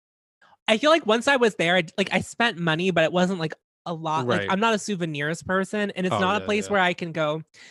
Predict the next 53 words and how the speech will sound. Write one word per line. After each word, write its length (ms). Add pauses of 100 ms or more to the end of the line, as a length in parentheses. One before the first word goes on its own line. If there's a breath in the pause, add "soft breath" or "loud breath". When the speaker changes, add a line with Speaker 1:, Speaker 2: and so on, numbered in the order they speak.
(220 loud breath)
Speaker 1:
Sometimes 360
I'll 120
go, 180
like, 320
expensive 560
shopping 400
when 120
I'm 140
on 120
vacation 440
because 220
I'm 80
Speaker 2:
<laughs> 0
Speaker 1:
like, 240
"I'm 140
on 80
vacation. 340
I 60
can 120
buy 100
whatever 240
I 120
want." 380
Speaker 2:
<laughs> 60
Speaker 1:
Um, 340
Speaker 2:
Right. 100
Speaker 1:
and 140
you 60
can't 140
really 160
do 140
that 180
there. 220
So, 160
like, 300 (420 loud breath)
it 80
was 160
mostly 300
just 260
alcohol. 540
Is 140
that 140
what, 160 (100)
<laughs> 100
is, 100
like, 160
what 100
I 60
was 120
Speaker 2:
Yeah. 40
Speaker 1:
spending 340
money 220
on? 280